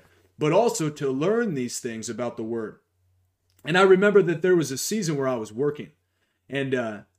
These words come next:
before I went full-time into the ministry. And as I was working, I would wash windows for eight to ten hours a day. And then I'd go home and I'd, I'd work on my business as well.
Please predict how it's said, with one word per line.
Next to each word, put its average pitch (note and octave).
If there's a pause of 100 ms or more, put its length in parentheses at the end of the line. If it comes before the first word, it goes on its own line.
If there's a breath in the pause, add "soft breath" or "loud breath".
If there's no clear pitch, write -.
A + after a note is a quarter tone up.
before D#3
I E3
went D#3+
full-time D#3+
into C#3+
the B2+
ministry. D3+ (320)
And D#3+
as G3+
I G3
was E3+
working, F#3
I D#3
would D#3
wash F#3
windows E3+
for C3
eight -
to D3
ten E3+
hours D#3+
a C3+
day. B2 (240)
And C#3
then F3+
I'd E3+
go F3
home E3+
and C#3+
I'd, C#3
I'd C#3
work D#3
on D3+
my C3+
business D3
as A2+
well. C#3